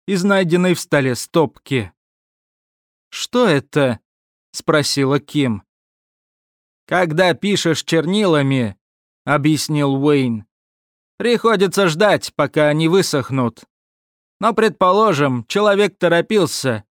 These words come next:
или был взволнован. Он убрал листок в ящик и прикрыл сверху чем-то объемным, вроде этой стопки писем. И чернила отпечатались на конверте.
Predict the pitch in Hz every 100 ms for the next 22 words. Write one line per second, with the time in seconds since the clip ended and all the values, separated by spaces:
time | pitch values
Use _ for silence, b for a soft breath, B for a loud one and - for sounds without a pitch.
0 | _ _ 208 220 208 180 175 170 143 156
1 | 156 156 170 156 131 123 104 _ _ _
2 | _ _ _ _ _ _ - 240 220 202
3 | 190 190 190 - 196 185 214 214 160 -
4 | 151 139 180 202 208 160 208 202 185 202
5 | 175 190 180 - 160 147 151 151 175 143
6 | 135 123 110 _ _ _ _ _ 240 240
7 | 180 202 190 185 170 175 160 - 160 185
8 | 156 - 143 117 101 _ _ _ _ _
9 | _ - 180 - 147 180 226 175 131 113
10 | _ _ _ - 214 - 208 190 175 160
11 | 165 143 160 151 156 156 156 131 - 135
12 | 104